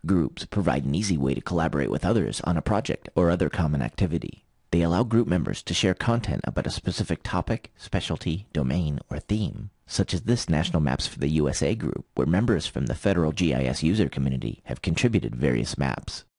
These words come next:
There are several ways to participate in groups. One way is to just access maps and other content shared by a group, search by keywords to find groups that might interest you,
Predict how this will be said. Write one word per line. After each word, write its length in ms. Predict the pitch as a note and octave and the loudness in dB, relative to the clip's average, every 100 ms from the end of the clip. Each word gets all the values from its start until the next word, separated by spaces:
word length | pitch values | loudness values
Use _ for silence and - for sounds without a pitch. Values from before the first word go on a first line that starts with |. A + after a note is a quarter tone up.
| _ _ _ _ _ _ _ _ _ _ _ _ | _ _ _ _ _ _ _ _ _ _ _ _
There 180 | F#2 F2+ | 4 6
are 60 | D2 | 6
several 320 | - A2 F2+ | 4 6 4
ways 240 | C#2 D2+ - | 4 2 -2
to 60 | |
participate 640 | - E2 - A2 - - - | -2 0 2 0 0 0 0
in 140 | D#2 | 0
groups. 480 | E2+ E2+ - - - _ _ - | 2 0 -2 -12 -16 _ _ -2
One 240 | F#2+ A#2+ | 2 4
way 180 | A2 C2+ | 4 2
is 100 | G#1+ | 0
to 120 | - | -2
just 260 | E2 F2 - | 0 2 2
access 400 | D2+ - D#2 - | 0 -2 -4 0
maps 320 | E2 D2+ - | 0 0 -2
and 80 | D#2 | 0
other 180 | D#2 F#2 | 2 2
content 480 | - F2+ F2+ B1 - | 2 2 2 -2 0
shared 360 | - G#2 A#2 | 0 2 2
by 100 | - | -2
a 120 | G1+ | -2
group, 360 | - - - - - _ | -4 -4 -4 -10 -20 _
search 280 | - A2 - | -2 -2 0
by 140 | F2 | -2
keywords 560 | - C3+ A#2+ D2+ A1 - | 0 0 2 0 -2 -2
to 100 | F#2 | -2
find 300 | - F2+ E2 | 0 0 2
groups 300 | F2 E2 - | 2 0 -2
that 160 | E2 D#2+ | -2 0
might 220 | D#2+ D#2 | 0 0
interest 420 | A#2 - - - | 0 -2 -4 -4
you, 240 | A#1 G1+ | -6 -6